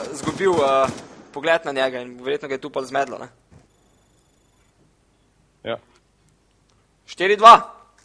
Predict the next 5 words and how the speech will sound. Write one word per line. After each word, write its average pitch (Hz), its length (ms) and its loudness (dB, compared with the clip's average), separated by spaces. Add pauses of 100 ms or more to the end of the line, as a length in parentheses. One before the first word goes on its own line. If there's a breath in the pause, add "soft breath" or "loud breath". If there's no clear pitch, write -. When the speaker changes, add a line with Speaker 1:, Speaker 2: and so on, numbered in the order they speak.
(480)
Speaker 2:
Ne 104 140 -14
moreš, 147 320 -2
da 139 120 -4
verjameš. 147 680 -2 (360)
Speaker 1:
Ja, 156 260 2